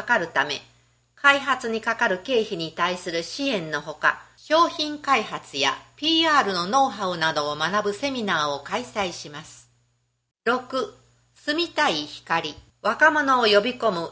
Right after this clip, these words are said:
移住定住全力プロジェクト。新規事業。コミュニティと連携した空き家掘り起こし事業、十万円。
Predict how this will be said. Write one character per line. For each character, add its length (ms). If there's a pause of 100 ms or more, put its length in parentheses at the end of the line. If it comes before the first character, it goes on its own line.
移 180
住 320
定 400
住 260
全 280
力 220
プ 120
ロ 100
ジ 120
ェ 40
ク 120
ト。 240 (760)
新 280
規 220
事 200
業。 280 (680)
コ 80
ミ 120
ュ 20
ニ 160
テ 100
ィ 160
と 140
連 280
携 240
し 200
た 340
空 140
き 180
家 140
掘 180
り 80
起 140
こ 160
し 180
事 140
業、 380 (180)
十 240
万 340
円。 140